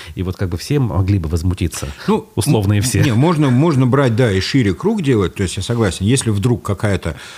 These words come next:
Speaker 2: а, ну, такая существенная часть жителей Уфы объединится каким-то фантастическим образом и, а, выразит своё недовольство, ну, тогда может быть. Потому что власть никогда не прислушивается. Ну, вот эта нынешняя власть, она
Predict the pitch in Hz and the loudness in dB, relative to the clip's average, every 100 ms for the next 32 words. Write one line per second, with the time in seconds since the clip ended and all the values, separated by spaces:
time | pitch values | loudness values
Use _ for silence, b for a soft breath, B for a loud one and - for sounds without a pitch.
0 | B - 85 85 76 - _ _ _ _ | B -6 -2 -2 -4 -10 _ _ _ _
1 | 110 107 - 76 - 120 - 147 135 101 | -4 -4 -2 -4 0 2 4 2 2 0
2 | 95 90 85 82 73 - 95 - - 90 | 0 0 -2 -4 -4 -2 -2 -2 -4 -2
3 | 98 90 85 90 87 95 76 - _ _ | -2 -2 -4 -6 -4 -6 -8 -14 _ _
4 | _ _ - - 107 101 98 110 117 104 | _ _ -20 -6 -4 -2 0 2 2 0
5 | - 92 - 101 - 69 65 69 95 90 | -4 -4 -2 -4 -4 -12 -12 -10 -6 -4
6 | 92 101 85 - 98 98 85 76 71 71 | -4 -4 -6 -4 -2 -2 -2 -8 -10 -6
7 | 117 104 76 B B B B 87 85 80 | 0 0 -2 B B B B -4 -2 -2
8 | 90 110 90 90 - 95 92 92 92 120 | 0 0 -2 -4 -6 -4 -2 0 0 0
9 | 220 - 80 71 - _ 120 165 98 98 | 0 -2 -8 -12 -20 _ -4 -2 -2 0
10 | 123 110 101 95 92 92 - - - 202 | 2 2 0 -2 -2 -4 -6 -14 -10 -4
11 | 196 - 101 170 180 123 110 120 117 107 | -4 -4 -2 -2 -2 -4 0 2 0 -2
12 | - 123 - 85 76 - 120 104 - 110 | -2 -4 -4 -8 -8 -6 -4 -4 -2 -4
13 | - 95 95 80 - 87 131 180 87 104 | -2 -2 -2 -4 -8 -6 -6 -6 -4 -4